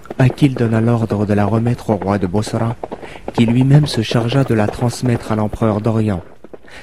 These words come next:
Dans les propos rapportés par Bukhari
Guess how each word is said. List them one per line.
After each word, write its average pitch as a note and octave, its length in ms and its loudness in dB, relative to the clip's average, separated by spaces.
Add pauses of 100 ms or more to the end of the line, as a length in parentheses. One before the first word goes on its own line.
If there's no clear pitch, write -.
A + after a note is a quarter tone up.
(120)
Dans A#2+ 220 2
les A#2 120 2
propos D3+ 400 4
rapportés A#2+ 540 0
par G#2 240 -4
Bukhari A2 520 0